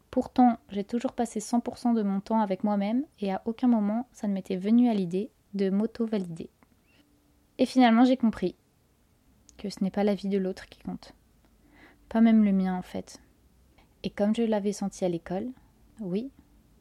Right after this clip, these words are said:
je savais déjà. Je n'avais plus qu'à exprimer, à m'amuser, sans chercher de résultat. À la part de moi qui se disait «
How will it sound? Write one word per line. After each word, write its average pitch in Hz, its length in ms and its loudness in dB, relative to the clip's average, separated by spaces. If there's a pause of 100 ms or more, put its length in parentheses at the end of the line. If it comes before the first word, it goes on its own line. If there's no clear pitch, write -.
(200)
je - 160 -14
savais 180 260 -4
déjà. 196 340 -6 (920)
Je - 140 -8
n'avais 185 240 0
plus 220 180 -6
qu'à 196 160 0
exprimer, 185 540 -6 (440)
à 180 100 -6
m'amuser, 175 520 -4 (720)
sans - 480 -10
chercher - 580 -12 (240)
de 175 80 -12
résultat. 170 640 -10 (1800)
À 190 60 -4
la 185 100 0
part 226 180 -2
de 214 120 0
moi 220 220 4
qui - 100 -10
se - 100 -8
disait « 185 420 -2